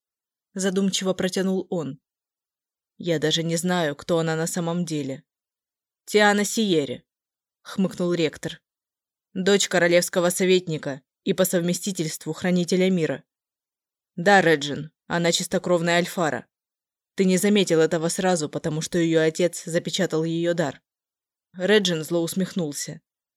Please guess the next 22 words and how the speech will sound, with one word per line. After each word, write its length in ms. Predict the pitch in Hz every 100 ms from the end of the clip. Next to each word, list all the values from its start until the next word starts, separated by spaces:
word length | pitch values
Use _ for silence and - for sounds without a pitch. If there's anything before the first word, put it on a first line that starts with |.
| _
Что 340 | - - 175 156
ж, 200 | - - _
теперь 300 | - 180 165
многое 460 | 165 175 185 156 160
становилось 640 | - 165 165 175 156 170
на 100 | 165
свои 260 | 180 175
места. 440 | 175 185 - 151 135 _ _ _ _ _ _ _ _ -
Зачем-то 680 | 165 165 165 - 175 151 147
Гарсиери 720 | 156 156 - 180 175 185 160
наложил 480 | 147 147 151 165 160
на 160 | 160 156
дочь 240 | 156 -
печать. 520 | 175 - 165 - - _ _ _ _ _ _ _ _ _ _ _ _ -
«Да 140 | 175
кто 240 | 185 226 214
ж 60 |
его 260 | 196 151 156
знает?» 500 | 156 147 143 143 - _ _ _ _ _ -
пожал 260 | 175 170
плечами 460 | - 175 185 170 165
ректор. 440 | 165 - 156 -